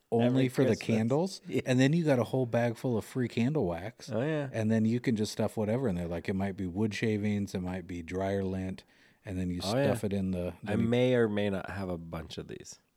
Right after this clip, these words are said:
Speaker 1: The candles? Or
Speaker 2: Yeah,
Speaker 1: the
Speaker 2: <laughs> the candles that are used.
Speaker 1: Yeah.
Speaker 2: Yeah.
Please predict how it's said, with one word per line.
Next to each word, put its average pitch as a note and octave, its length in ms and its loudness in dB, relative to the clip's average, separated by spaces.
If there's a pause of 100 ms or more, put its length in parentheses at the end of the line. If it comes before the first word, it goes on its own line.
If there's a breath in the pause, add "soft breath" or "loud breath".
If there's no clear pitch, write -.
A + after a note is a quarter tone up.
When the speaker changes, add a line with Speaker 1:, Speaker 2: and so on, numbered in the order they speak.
Speaker 1:
The F#2 80 -8
candles? A#2 560 -2
Or - 60 0
Speaker 2:
Yeah, - 100 4
Speaker 1:
the E2+ 160 -4
Speaker 2:
<laughs> - 60 -12
the C#3 140 10
candles B2 460 6
that A2 140 8
are G2+ 80 4
used. F#2 400 0
Speaker 1:
Yeah. B2+ 180 0 (520 soft breath)
Speaker 2:
Yeah. F2 160 0